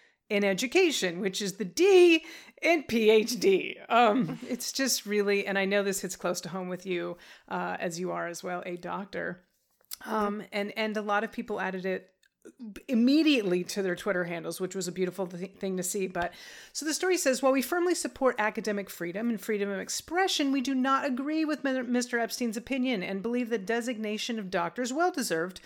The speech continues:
by anyone who has earned a P H D in E D D or M D." <laughs>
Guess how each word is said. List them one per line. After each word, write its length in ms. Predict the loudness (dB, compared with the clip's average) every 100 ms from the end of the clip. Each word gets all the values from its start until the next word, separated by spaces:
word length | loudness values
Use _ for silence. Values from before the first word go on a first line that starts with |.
| -20 -20 0
by 100 | 2
anyone 360 | 4 2 2
who 100 | 2
has 100 | 2
earned 200 | 2 2
a 40 | 0
P 200 | -2 -4
H 180 | -4 -8 -2
D 500 | 2 4 2 0 -8 -20 _ _ -2
in 340 | 2 2 2 -6 _
E 180 | -6 -2
D 320 | -2 -2 -6 -6
D 600 | -2 2 2 2 0 -4 _ _ _
or 180 | -2 0
M 360 | 0 -2 -4 -6 0
D." 520 | 8 10 8 4 -2 -8 -14 -16 0
<laughs> 380 | 0 2 -4